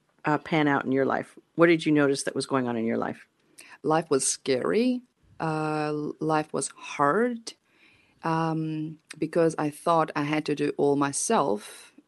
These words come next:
Speaker 2: It was just very overwhelming. I was living almost in a constant state of o-, overwhelm.
Speaker 1: Mm-hmm.
Speaker 2: You know, I would wake up and I would dread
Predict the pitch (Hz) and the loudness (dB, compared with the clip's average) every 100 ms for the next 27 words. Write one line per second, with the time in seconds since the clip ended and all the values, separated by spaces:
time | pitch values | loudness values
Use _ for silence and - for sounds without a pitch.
0 | - 170 165 156 160 151 - 156 170 180 | -4 0 0 0 -4 -6 -4 2 4 4
1 | - 160 151 143 156 151 143 131 156 156 | 2 2 2 4 6 6 4 0 -2 0
2 | 180 247 269 247 - - 254 359 392 285 | 2 6 6 6 0 -6 4 4 6 4
3 | 240 - - 262 262 - 185 - 208 190 | 4 0 4 4 4 2 -2 2 6 6
4 | 185 - 156 - - 185 190 196 196 190 | 6 0 -2 0 6 10 10 8 6 8
5 | 156 160 143 - 131 127 107 101 - - | 6 6 4 0 -6 -6 -8 -14 -16 -20
6 | - - _ - 180 170 170 170 165 165 | -20 -20 _ -2 6 8 8 8 6 6
7 | 233 214 160 160 - - 147 156 147 - | 2 4 4 4 0 -4 2 4 2 -2